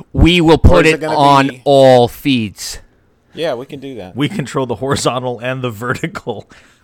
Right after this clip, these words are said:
Speaker 3: <laughs>
Speaker 1: I think that was our opening. I don't know. We should probably just roll with it. This could be the extended edition, episode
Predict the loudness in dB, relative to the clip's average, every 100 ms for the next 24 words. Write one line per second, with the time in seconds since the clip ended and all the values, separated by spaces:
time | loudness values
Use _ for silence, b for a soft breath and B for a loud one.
0 | B B _ _ b b b _ -20 -20
1 | b b b b b b b _ _ _
2 | _ _ -12 -8 -4 -2 -2 -4 -2 -2
3 | -4 -12 -12 -8 -6 -6 -6 -8 -10 -4
4 | -2 -2 -4 -12 -10 -8 -8 -8 -10 -12
5 | -14 _ _ _ _ _ -10 -8 -8 -6
6 | -4 -2 -4 -4 -12 -6 -6 -4 -8 -10
7 | -10 -10 -10 -12 -12 -12 -10 -10 -12 -8
8 | -6 -6 -10